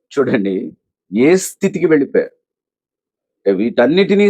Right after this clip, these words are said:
శపించినటువంటి దేవుడు దాన్ని వదిలేశాడు. ఆ అంజూరపు చెట్టునే వదిలేశాడు. ఆ అంజూరపు చెట్టుకున్నటువంటి మరొక గుణం ఏంటో తెలుసా?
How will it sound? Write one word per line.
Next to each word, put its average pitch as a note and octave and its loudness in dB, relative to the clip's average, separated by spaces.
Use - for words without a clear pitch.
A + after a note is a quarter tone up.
శపించినటువంటి D3 0
దేవుడు B2+ 2
దాన్ని G2+ 0
వదిలేశాడు. - -4
ఆ E2+ -2
అంజూరపు A#2+ -2
చెట్టునే B2+ -4
వదిలేశాడు. - -8
ఆ A2+ 2
అంజూరపు F3 2
చెట్టుకున్నటువంటి D#3 0
మరొక C3+ 0
గుణం C#3+ 0
ఏంటో C#3+ -4
తెలుసా? C#3 -4